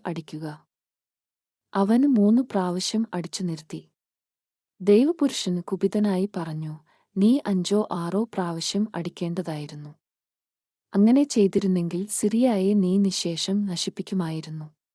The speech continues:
ഇനി മൂന്ന് പ്രാവശ്യമേ നീ സിറിയയെ തോൽപ്പിക്കുകയുള്ളൂ." എലീഷ മരിച്ചു. അവർ അവനെ സംസ്കരിച്ചു.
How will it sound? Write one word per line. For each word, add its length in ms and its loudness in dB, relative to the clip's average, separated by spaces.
ഇനി 220 8
മൂന്ന് 360 6
പ്രാവശ്യമേ 720 0
നീ 220 4
സിറിയയെ 640 -2
തോൽപ്പിക്കുകയുള്ളൂ." 1000 -6
എലീഷ 420 2
മരിച്ചു. 640 0
അവർ 420 2
അവനെ 360 -2
സംസ്കരിച്ചു. 840 -8